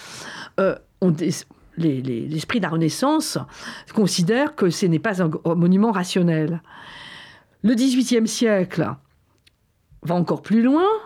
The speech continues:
Soufflot, quand même, fend le tympan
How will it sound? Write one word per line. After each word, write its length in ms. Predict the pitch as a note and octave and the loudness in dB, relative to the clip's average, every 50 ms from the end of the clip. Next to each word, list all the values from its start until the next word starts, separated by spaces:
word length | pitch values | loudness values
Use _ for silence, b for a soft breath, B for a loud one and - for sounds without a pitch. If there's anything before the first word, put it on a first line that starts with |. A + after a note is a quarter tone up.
| - - _ _ | -12 -20 _ _
Soufflot, 560 | - - - G#3+ F3+ - - A3+ A#3 G#3 F3 | -14 -4 -2 0 0 2 2 2 2 2 2
quand 180 | C#3+ - E3 | 0 0 0
même, 400 | E3+ F3+ F3+ F3 D#3 C#3 C#3 C#3 B B B B B | 0 2 2 2 0 -2 -4 -8 B B B B B
fend 480 | - - - - D4 C#4+ C4 G3 F3+ B B B B B B B B B B B - | -16 -12 -4 -2 0 0 0 0 -2 B B B B B B B B B B B -2
le 260 | F3+ G3 G#3 G3+ F#3 | 0 2 4 4 2
tympan 680 | F#3 - B3 A#3 A3+ - - A#3 A3+ A3 G#3 G3 F3+ | 2 2 0 0 0 0 0 2 2 2 2 0 -2